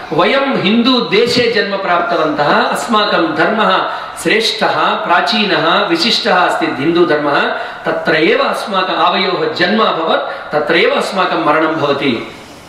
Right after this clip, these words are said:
इति दृढम् उक्तवन्तौ। पुनः अन्यत्, "राज्यं ददामि, सिंहासने उपवेशयामि",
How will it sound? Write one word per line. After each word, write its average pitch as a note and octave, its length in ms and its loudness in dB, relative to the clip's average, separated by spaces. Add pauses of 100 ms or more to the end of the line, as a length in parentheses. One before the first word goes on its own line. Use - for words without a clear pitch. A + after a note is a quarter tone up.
(220)
इति F3+ 560 0
दृढम् F3+ 300 2
उक्तवन्तौ। C3+ 580 -2 (1000)
पुनः C#4+ 400 2
अन्यत्, F#3 540 -4
"राज्यं G#3+ 640 0
ददामि, A3+ 480 0 (520)
सिंहासने C4 680 2
उपवेशयामि", A3 920 2